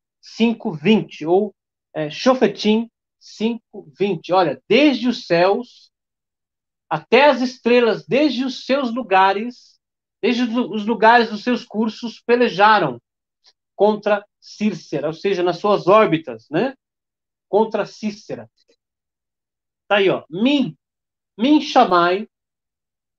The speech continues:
Nirhamu Akohavim, ah, Mi,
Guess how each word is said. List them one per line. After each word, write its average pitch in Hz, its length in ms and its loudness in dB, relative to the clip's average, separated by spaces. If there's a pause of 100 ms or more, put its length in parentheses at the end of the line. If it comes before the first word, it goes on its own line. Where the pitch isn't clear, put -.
(1400)
Nirhamu 247 1160 2 (440)
Akohavim, 214 1200 0 (760)
ah, 165 260 -8
Mi, 247 380 -2